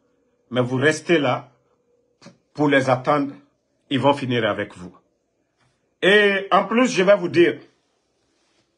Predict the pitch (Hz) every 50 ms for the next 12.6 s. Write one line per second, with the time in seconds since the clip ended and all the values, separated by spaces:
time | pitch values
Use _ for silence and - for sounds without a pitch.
0 | _ _ _ _ _ _ _ _ - - - - _ _ _ _ _ _ _ _
1 | _ _ _ _ _ _ _ - - 269 269 269 165 147 185 180 185 202 202 175
2 | - 151 147 135 - 160 160 151 135 123 131 135 127 - _ _ _ _ _ _
3 | _ _ _ _ _ _ _ _ _ _ _ _ _ _ _ _ _ _ _ _
4 | _ _ _ _ _ _ - 113 131 127 131 135 156 156 - - 170 170 170 -
5 | 147 131 127 135 139 131 123 117 110 92 110 113 107 - - 131 127 - _ _
6 | _ _ _ _ _ _ _ _ _ _ _ _ _ _ _ _ _ _ _ _
7 | _ _ _ _ _ _ _ _ _ _ _ _ _ _ _ _ _ _ _ _
8 | - 160 170 170 180 151 156 160 - - 175 175 202 202 190 175 165 170 175 180
9 | 175 156 147 151 156 151 151 123 139 135 143 170 175 170 147 143 - - 131 123
10 | 123 127 123 120 143 156 156 151 - 147 123 120 120 120 131 131 127 127 139 151
11 | 147 143 147 135 117 - 127 120 110 127 127 123 131 135 127 117 117 - - 131
12 | 123 - - - 110 - - 147 135 139 131